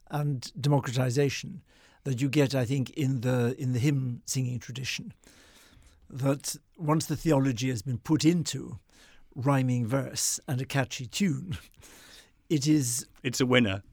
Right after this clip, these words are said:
Speaker 1: It's everywhere.
Speaker 2: Yes.
Speaker 1: And everybody shares it, and everybody has it on equal terms. And that's, uh, an extraordinary phenomenon, and I think a very empowering one. I, I, I think it'd be, I mean, it's been done, of course, but the, I think it's worth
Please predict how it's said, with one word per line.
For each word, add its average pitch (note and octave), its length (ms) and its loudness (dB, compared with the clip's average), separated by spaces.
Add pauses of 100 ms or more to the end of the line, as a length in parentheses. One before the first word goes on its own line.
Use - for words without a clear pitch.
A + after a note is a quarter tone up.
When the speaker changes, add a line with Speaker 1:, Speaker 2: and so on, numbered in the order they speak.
(140)
Speaker 1:
It's E3+ 160 6
everywhere. C3+ 420 6
Speaker 2:
Yes. A#2 520 4
Speaker 1:
And D#3 120 4
everybody E3+ 440 8
shares D3+ 420 2
it, D#3 180 -4
and C#3+ 140 2
everybody D#3+ 300 2
has G3 240 8
it - 100 0
on D#3 100 2
equal C#3+ 320 -4
terms. C3+ 680 -4 (640)
And D3 560 2 (440)
that's, - 480 2
uh, D#3 360 2
an C#3 140 0
extraordinary B2+ 1120 -2
phenomenon, B2+ 680 -2 (640)
and C#3 440 0 (480)
I F#3 140 8
think F#3+ 160 4
a C#3 60 2
very C#3 120 4
empowering D3 520 4
one. A#2+ 180 -4
I, C3+ 180 -2
I, C#3 400 -4
I C#3+ 40 -4
think D3 140 -4
it'd D#3 60 -10
be, C#3+ 200 -2 (360)
I - 40 -10
mean, C3 100 -8
it's - 220 -12
been C3+ 200 -4
done, C#3+ 200 0
of C3 80 -6
course, B2+ 240 -6
but - 140 -8 (400)
the, C#3+ 280 2
I - 40 -4
think D3 120 -2
it's D#3 100 -10
worth D#3 360 4